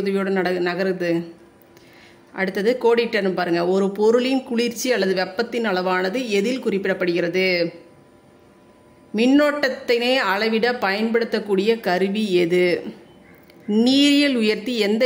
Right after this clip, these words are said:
விதியை அடிப்படையாக கொண்டு செயல்படுது? விண்மீன்களை பற்றியும் கோள்களை பற்றியும் படிக்கும் அறிவியல் பிரிவு என்ன? சூரியன் எந்த விண்மீன் திரளை சார்ந்தது? டங்ஸ்டனின் குறியீடு என்ன? எது குறைக்கடத்தியாக பயன்படுத்தப்படுது?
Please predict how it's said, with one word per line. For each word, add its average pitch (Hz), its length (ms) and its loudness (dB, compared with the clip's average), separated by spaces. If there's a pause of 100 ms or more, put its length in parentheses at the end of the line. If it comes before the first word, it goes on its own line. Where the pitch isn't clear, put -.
விதியை 214 360 0
அடிப்படையாக 208 680 0
கொண்டு 190 240 0
செயல்படுது? 180 460 0 (720)
விண்மீன்களை 294 680 6
பற்றியும் 220 440 0
கோள்களை 254 460 4
பற்றியும் 214 420 -2
படிக்கும் 196 440 0
அறிவியல் 233 560 0
பிரிவு 214 320 0 (120)
என்ன? 180 140 2 (880)
சூரியன் 285 680 4 (320)
எந்த 254 220 2 (120)
விண்மீன் 247 460 4
திரளை 220 280 0 (200)
சார்ந்தது? 190 640 0 (840)
டங்ஸ்டனின் 269 720 0
குறியீடு 226 500 0 (140)
என்ன? 180 140 4 (880)
எது 240 120 4 (160)
குறைக்கடத்தியாக 254 840 0
பயன்படுத்தப்படுது? 196 760 0